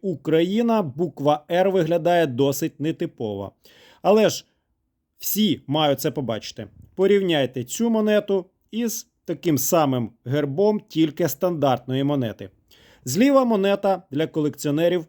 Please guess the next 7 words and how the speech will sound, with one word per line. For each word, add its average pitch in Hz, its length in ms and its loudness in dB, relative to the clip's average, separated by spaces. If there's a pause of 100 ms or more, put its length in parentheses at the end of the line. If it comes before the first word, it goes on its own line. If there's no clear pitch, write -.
(140)
буде 147 480 0 (160)
цінна. 127 540 -2 (140)
Щоправда, 214 520 0
коштує 160 380 0
вона 120 360 -2 (140)
недорого. 107 680 -2 (540)
Кілька 220 500 2